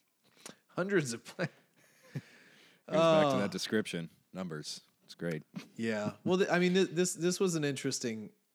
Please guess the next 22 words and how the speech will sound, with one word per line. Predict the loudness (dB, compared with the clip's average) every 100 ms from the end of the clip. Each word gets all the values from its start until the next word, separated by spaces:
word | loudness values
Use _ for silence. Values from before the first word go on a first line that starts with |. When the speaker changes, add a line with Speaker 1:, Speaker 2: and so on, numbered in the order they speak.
| _ -20
Speaker 1:
thing | -10 -8 -8 -10 -14 -18 _ _
in | -14 -12
a, | -10
in | -10
a |
way. | -6 -4 -4 -6 -10 _ -20 _ -20 _ _ _ _ -6
Uh, | -2 -2 -2
so | -2 2 4 4 2 -2 -14 _ -10
upon | -8 -4 0 0 0
entering | -4 -6 -4 -4 -4
the | -10
camp, | -8 -6 -6 -6
and, | -10 -10
and | -10 -10 -12 _ _ _ -20 -20 -18 -6
I | -4
guess | 0 -2 0
we | -4
should | 0
also | 0 0 -2
mention | -6 -6 -8 -6
that, | -10 -8
uh, | -8 -6 -6